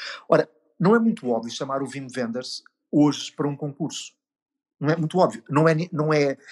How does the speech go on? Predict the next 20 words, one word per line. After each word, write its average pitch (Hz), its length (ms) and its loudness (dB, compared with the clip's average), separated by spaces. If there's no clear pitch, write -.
um 131 80 -4
cineasta 131 320 -4
que - 60 -12
seja 123 160 -2
na 120 100 0
moda, 98 440 -2
é 120 80 0
um 117 60 2
cineasta 123 480 -2
que - 100 -14
já 127 120 0
foi 120 160 -2
muito 139 340 0
importante, 113 480 -4
é 120 40 -6
um 113 40 -6
cineasta 110 520 -6
que - 100 -8
participou 135 840 0
certamente 127 840 -2